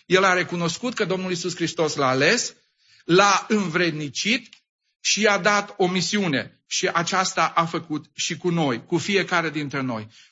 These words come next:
Poate nu este să predici de la amvon sau să predici sau să scrii un blog pe, uh, internet, dar să fii o mărturie la locul de muncă este o slujbă pe care cu siguranță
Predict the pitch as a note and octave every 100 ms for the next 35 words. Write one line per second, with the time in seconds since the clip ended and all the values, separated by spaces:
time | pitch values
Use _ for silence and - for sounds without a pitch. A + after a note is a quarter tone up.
0 | _ E3 E3 E3 F3+ F3 E3+ E3+ D#3+ E3+
1 | D3+ - _ _ _ F#3 F3+ E3+ E3 -
2 | - D#3 D#3 D3+ C#3+ D3+ C#3 E3+ A3+ -
3 | F3 E3+ E3+ D#3 D3+ - _ E3 E3+ F#3+
4 | F3+ F3 E3+ - - D#3+ F3 E3+ F3+ F3
5 | D#3 F#3 F#3+ D3+ E3 D3+ D3+ D3+ D#3 D#3
6 | D3+ C#3+ G#2+ - _ - E3 D#3+ E3 -
7 | - E3+ G#3+ A3+ A3 F3+ F3 E3 F3+ G3
8 | F3 E3 E3 D#3+ D#3+ C#3+ D3+ D#3 D3+ D#3
9 | D3 C3+ - _ - C#3+ D#3+ D3+ D#3+ C#3
10 | - D3+ D3 D#3+ D#3 C3 C#3+ C3+ - C#3
11 | D3 C#3+ B2+ C#3 D#3 C3+ D3+ C#3+ C3 C#3+
12 | C3+